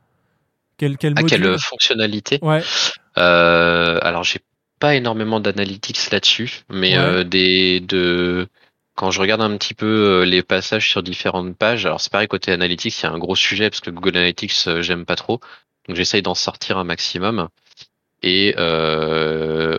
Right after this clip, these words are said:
Speaker 2: au niveau, euh, s-, si je regarde un petit peu les analytics, il y a énormément de, d'utilisation de tout ce qui est simulateur, euh, pour,
Speaker 1: Mhm.
Speaker 2: euh, préparer vos rotations, euh, faire vos, vos macros, et cetera. Et, euh, derrière, c'est les listes.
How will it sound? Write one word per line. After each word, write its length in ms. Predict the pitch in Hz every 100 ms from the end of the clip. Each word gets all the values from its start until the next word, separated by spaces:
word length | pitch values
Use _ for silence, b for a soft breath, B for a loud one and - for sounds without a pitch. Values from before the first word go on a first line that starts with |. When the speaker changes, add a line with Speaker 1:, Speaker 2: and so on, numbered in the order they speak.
| -
Speaker 2:
au 100 | 90
niveau, 440 | 92 98 110 107
euh, 160 | 95 85
s-, 340 | 82 - - -
si 220 | - 98
je 60 | 95
regarde 160 | 95
un 60 | 98
petit 100 | -
peu 120 | 101
les 100 | 95
analytics, 540 | 90 87 - - - -
il 120 | 92
y 20 |
a 300 | 87 82 85 -
énormément 460 | 104 104 101 101 110
de, 480 | 95 87 85 87 101 _ _ _ -
d'utilisation 640 | 98 - 107 95 - 117
de 80 | 110
tout 140 | -
ce 100 | -
qui 80 | -
est 20 |
simulateur, 720 | - - 101 95 90 110 - - _ _ _ _ _ _ _ _ -
euh, 120 | 80 -
pour, 220 | 135 90
Speaker 1:
Mhm. 60 | 87
Speaker 2:
euh, 40 |
préparer 420 | - 101 87 90
vos 140 | 90 87
rotations, 600 | 87 82 - 95 95 85
euh, 60 | -
faire 200 | 85 87
vos, 540 | 87 82 87 85 90
vos 160 | 90 85
macros, 380 | - - 107
et 40 | 98
cetera. 460 | - 92 85 98 - B B B B _ -
Et, 260 | 98 98
euh, 100 | 85
derrière, 300 | 82 80 92
c'est 180 | - 92
les 120 | 82
listes. 420 | 82 - - -